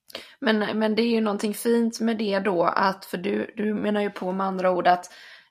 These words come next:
eh, vilket också är, är nödvändigt och fint också, att, att, ehm, att, eh, ge,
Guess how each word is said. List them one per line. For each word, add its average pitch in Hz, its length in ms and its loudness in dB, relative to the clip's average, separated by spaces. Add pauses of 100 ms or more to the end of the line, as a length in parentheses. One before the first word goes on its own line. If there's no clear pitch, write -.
(120)
eh, - 500 -4
vilket 202 300 -2
också - 240 -4
är, - 260 -2 (340)
är - 40 -2
nödvändigt 190 520 -2
och 185 60 -10
fint 180 300 -6
också, - 240 -8 (220)
att, - 320 -6
att, - 380 -4
ehm, - 340 -2 (680)
att, - 420 -10
eh, 190 300 -4
ge, 208 160 -2